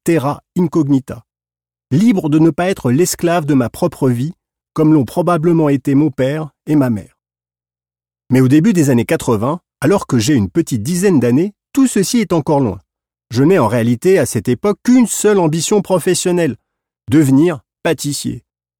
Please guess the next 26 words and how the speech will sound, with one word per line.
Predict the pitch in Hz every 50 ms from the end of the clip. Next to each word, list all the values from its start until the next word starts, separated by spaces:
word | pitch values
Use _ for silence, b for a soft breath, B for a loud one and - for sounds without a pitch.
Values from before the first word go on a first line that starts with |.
| _ _ _ _ _ _ -
C'est | - 165 160
déjà | 170 208 185 196
une | 165 143 131
chance | - - 226 214 196 160 131
de | 127 131
savoir | - - 170 156 160 156 131 -
ce | - 110
que | - 120
je | 113 104 120
veux | 151 175
faire, | 160 - - 226 233 226 202 _ _ _ _ _ -
car | - - 151
je | 160 202
suis | 185 - 196 190
dès | 160 180 165
lors | 135 107 - - -
capable | - 220 208 - 208 220 247 247 208 160 131
de | 135 147
me | 143 135 127
donner | 123 175 202 208 208 196
les | 143 113
premiers | - - - - - 226 233 220 196 175 143
moyens | 143 143 143 151 190 214
de | 175 139
ma | 123 120 110 98
réussite. | 101 147 151 139 123 - - - - _ - - _